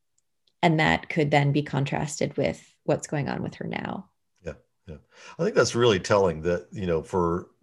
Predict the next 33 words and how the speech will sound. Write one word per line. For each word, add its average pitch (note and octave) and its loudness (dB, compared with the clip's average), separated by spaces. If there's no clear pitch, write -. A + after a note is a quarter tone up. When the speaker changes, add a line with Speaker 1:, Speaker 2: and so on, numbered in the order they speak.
Speaker 2:
for G#2+ 0
a F#2 4
minor G#2 2
character, F2 0
those F2 -2
little F#2 0
details E2 0
are D#2+ -6
almost F2 -2
even F2 -4
more E2 -2
important D#2+ -6
than E2 -4
for D#2+ 0
a - -4
major E2+ -2
character, D2 -6
'cause D2+ -10
you've D#2 -8
gotta F2 2
pick - -6
one D2+ -4
or D#2+ -6
two C#2+ -4
that - -4
tell E2+ 4
us, - -4
you - -6
know, - -10
Speaker 1:
A D3+ -4
Speaker 2:
a - -2
Speaker 1:
lot. C#3+ 0
Speaker 2:
lot. - 0